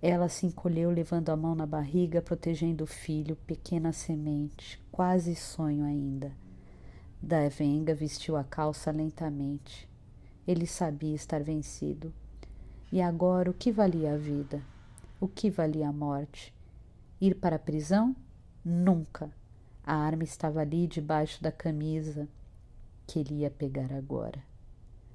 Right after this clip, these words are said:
Poderia pegar as duas juntas. Sabia que este gesto significaria a morte. Se Ana sobrevivesse à guerra, quem sabe teria outro destino? De cabeça baixa,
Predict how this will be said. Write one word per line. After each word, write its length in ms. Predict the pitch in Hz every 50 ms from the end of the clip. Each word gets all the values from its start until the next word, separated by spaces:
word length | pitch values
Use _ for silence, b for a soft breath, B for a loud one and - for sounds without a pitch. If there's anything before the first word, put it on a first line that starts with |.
| - - -
Poderia 360 | 180 165 147 160 147 151 147
pegar 400 | 147 - 151 147 147 151 139 151
as 180 | 151 147 - -
duas 300 | 165 180 190 185 175 -
juntas. 800 | - 165 151 151 147 - - 151 139 - - - - - - - b b b b b b
Sabia 460 | - - - 170 160 151 175 170 165
que 140 | 165 - 165
este 240 | 151 - - 175 160
gesto 640 | - - 160 151 151 151 - - - - - - -
significaria 800 | - - - 165 151 156 156 - - - - 160 151 151 151 151
a 40 | 147
morte. 580 | 151 151 143 139 139 147 - - - - - - - - - B B B B B B B B B B
Se 260 | - - - 196 175
Ana 240 | 180 180 180 175 170
sobrevivesse 1040 | - - 180 160 160 170 170 - - 160 151 - 170 170 175 180 175 - - 175
à 60 | 156
guerra, 580 | 151 151 160 160 165 170 175 160 151 165 156 - - - - -
quem 200 | - 190 180 175
sabe 500 | - - - - 160 151 151 151 - 151
teria 320 | - - 165 151 151 156
outro 240 | 151 147 - - 151
destino? 680 | 147 151 147 - - - - - 175 190 185 175 170 - - - - - - - - - - - - - - B B B B B B B B B B B
De 140 | B - 190
cabeça 540 | 190 - 170 160 156 170 170 - - - 160
baixa, 840 | 147 143 147 143 147 160 160 165 170 160 - - - - 160 -